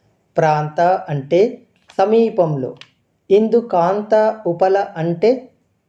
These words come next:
చంద్రకాంతపు రాళ్ళ మీద, రమ వినోదియగు అంటే శ్రీ మహాలక్ష్మీ దేవితో వినోదిస్తున్నవాడైన, ఆ పన్న ప్రసన్నుండు అంటే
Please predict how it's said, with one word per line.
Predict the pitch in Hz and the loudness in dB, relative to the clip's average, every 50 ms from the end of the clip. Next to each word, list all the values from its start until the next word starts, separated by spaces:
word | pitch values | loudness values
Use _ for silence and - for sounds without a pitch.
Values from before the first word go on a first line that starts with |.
| - 175 | 0 2
చంద్రకాంతపు | 170 175 190 202 226 240 233 - - 202 190 190 196 196 196 208 196 - 208 | 2 2 2 2 2 2 0 0 0 0 0 0 0 0 -2 -2 0 2 0
రాళ్ళ | 196 156 156 147 151 160 180 190 202 208 | 0 2 2 0 0 0 2 2 0 0
మీద, | 180 160 151 147 143 139 131 147 156 156 139 127 - - - _ _ _ _ _ _ _ _ 160 | 0 -2 -4 -4 -6 -6 -4 -2 -2 -2 -2 -4 -6 -12 -18 _ _ _ _ _ _ _ _ 0
రమ | 170 196 202 214 233 | 0 0 2 2 2
వినోదియగు | 240 240 240 226 185 196 196 196 208 214 214 220 220 214 214 214 214 208 202 185 180 170 196 202 208 208 - - - | 2 2 2 2 2 2 2 2 2 2 2 2 2 2 4 4 4 4 4 4 2 2 2 2 2 2 -2 -8 -6
అంటే | 160 151 156 151 156 175 185 233 269 254 - _ _ _ _ _ _ _ | -4 -4 -2 -2 0 2 2 2 0 -2 -8 _ _ _ _ _ _ _
శ్రీ | - 165 185 196 190 | 0 2 4 4 4
మహాలక్ష్మీ | 170 170 160 175 185 - - 220 220 214 214 208 190 180 180 180 - - - 202 202 208 208 208 | 2 0 -2 -4 -6 -6 -4 -2 0 2 2 2 2 2 0 -2 -8 -12 -6 -2 0 4 4 4
దేవితో | 180 156 156 160 160 165 170 165 175 180 185 185 185 185 202 208 240 247 - - _ _ _ _ _ _ _ 151 | 2 2 0 0 2 2 2 2 2 2 2 2 2 2 2 2 2 0 -6 -14 _ _ _ _ _ _ _ 0
వినోదిస్తున్నవాడైన, | 151 170 175 190 220 240 233 233 220 196 226 220 220 - _ 208 196 196 196 202 208 196 170 170 160 156 156 156 151 156 151 151 151 151 156 165 170 165 156 131 - - _ _ _ _ _ _ _ _ _ _ _ _ _ _ _ - | 2 2 4 4 4 4 2 2 2 0 -4 -4 -6 -4 _ 0 0 2 2 2 2 2 2 2 2 2 0 0 0 0 0 0 0 0 -2 -2 -2 -2 -2 -4 -8 -14 _ _ _ _ _ _ _ _ _ _ _ _ _ _ _ 0
ఆ | 165 170 175 175 | 2 2 2 0
పన్న | - - 165 170 175 185 214 226 | -2 -2 -4 -4 -2 0 0 -2
ప్రసన్నుండు | 220 220 - 190 196 196 - 220 226 226 214 196 180 180 180 180 180 175 185 190 202 - - - - | -2 0 0 -2 0 0 -2 -2 0 0 -2 -2 -2 -2 -2 -4 -2 2 4 4 4 2 0 -4 -8
అంటే | 143 151 147 135 - 180 214 262 254 - | -8 -8 -8 -4 -2 -2 -2 -2 -4 -10